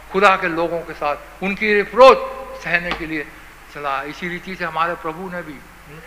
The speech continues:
महान तख्त को छोड़ दिया, स्वर्ग स्थानों को छोड़ दिया, वो स्वर्ग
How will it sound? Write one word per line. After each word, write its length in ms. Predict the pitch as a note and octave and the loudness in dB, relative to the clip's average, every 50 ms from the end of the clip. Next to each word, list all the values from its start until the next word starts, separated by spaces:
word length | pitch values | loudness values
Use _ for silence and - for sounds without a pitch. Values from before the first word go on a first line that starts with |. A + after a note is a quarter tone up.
| - - - - - - | -20 -20 -20 -20 -4 2
महान 420 | F3 E3+ F#3+ A3+ B3+ B3+ B3 - - | 6 10 12 12 12 12 10 8 6
तख्त 300 | B3+ C4 C4 - - - | 6 6 6 4 0 -2
को 100 | B3 A#3 | -2 -2
छोड़ 400 | - - G3 F3 E3 D3+ - - | -2 -4 -8 -8 -8 -10 -12 -14
दिया, 120 | B2+ B2 A2+ - - - - - - - | -14 -14 -16 -16 -16 -16 -16 -16 -2 4
स्वर्ग 260 | A#3 C4 C#4 C#4+ C4+ | 8 10 10 10 8
स्थानों 460 | C4+ B3 - - A3+ A#3+ B3 B3 B3 A#3+ | 6 4 4 4 6 6 6 6 4 2
को 180 | A#3 A3+ F#3+ - - - - G3 F3+ - | 0 -2 -4 -4 -8 -12 -10 -10 -10 -6
छोड़ 220 | - G3 F#3+ F#3 | -4 -4 -4 -4
दिया, 260 | F3 D#3+ E3+ D#3+ C#3 - - - - - - - - | -4 -6 -6 -6 -6 -8 -8 -12 -16 -16 -14 -12 -10
वो 80 | G3 F3 | -10 -10
स्वर्ग 380 | - - - B3 C#4+ D4+ D4 | -10 4 8 10 12 12 12